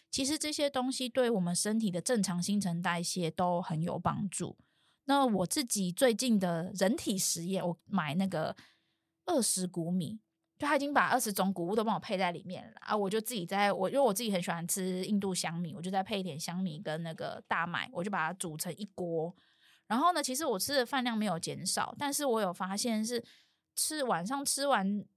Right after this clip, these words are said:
比如说一定分量的多谷米的饭之后，其实身体的感觉是舒服的，不会有那种吃饱了会很想睡觉，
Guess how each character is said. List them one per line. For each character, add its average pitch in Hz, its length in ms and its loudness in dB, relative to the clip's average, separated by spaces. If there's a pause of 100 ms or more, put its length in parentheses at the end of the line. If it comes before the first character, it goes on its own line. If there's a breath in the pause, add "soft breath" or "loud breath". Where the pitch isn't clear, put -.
(140)
比 180 80 -8
如 185 80 -4
说 220 100 0
一 202 80 -4
定 247 200 -2
分 233 180 2
量 220 160 2
的 180 580 -4
多 226 160 6
谷 202 160 0
米 185 220 2
的 156 100 -6
饭 190 300 0
之 185 160 -4
后， 190 260 -2
其 240 200 -4
实 285 60 -2
身 381 220 2
体 311 120 -2
的 190 100 2
感 170 180 -4
觉 165 160 -4
是 240 80 -4
舒 196 220 0
服 151 240 -10
的， - 240 -10
不 - 80 -2
会 285 80 4
有 226 80 2
那 233 100 2
种 220 80 2
吃 226 160 0
饱 202 160 0
了 165 60 -2
会 214 120 0
很 185 100 -2
想 160 160 -6
睡 170 180 -6
觉， - 260 -6